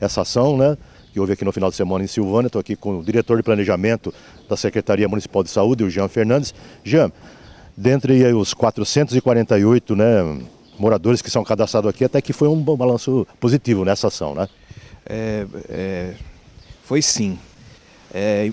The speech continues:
Speaker 2: importante a gente ressaltar que es-, que, que essa ação, ela foi criada pra atender realmente a população aqui de Silvânia e junto a ela a população ru-,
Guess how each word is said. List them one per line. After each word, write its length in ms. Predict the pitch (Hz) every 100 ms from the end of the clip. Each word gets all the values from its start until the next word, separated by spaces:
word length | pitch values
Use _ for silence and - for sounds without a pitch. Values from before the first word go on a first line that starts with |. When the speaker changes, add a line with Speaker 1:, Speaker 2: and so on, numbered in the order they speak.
| -
Speaker 2:
importante 520 | 143 156 156 196 185
a 20 | 160
gente 220 | 170 135
ressaltar 680 | 147 - 127 - 139 147
que 140 | 131 139
es-, 200 | 131 - -
que, 160 | 147 -
que 160 | -
essa 220 | 160 -
ação, 580 | 135 - - 135 156 117 95 - - - -
ela 160 | 117 131
foi 180 | 147
criada 340 | 135 139 135 151
pra 140 | 151
atender 320 | 147 156 147
realmente 580 | 147 160 180 143 123 - -
a 100 | 120
população 600 | 131 120 123 117 165 175
aqui 200 | 185 131
de 120 | 120
Silvânia 640 | 117 131 101 98 101 131 175 - - - 160
e 60 |
junto 360 | 147 180 214 190
a 60 |
ela 220 | 151 160 175
a 20 |
população 540 | 190 185 180 - 185
ru-, 280 | 170 202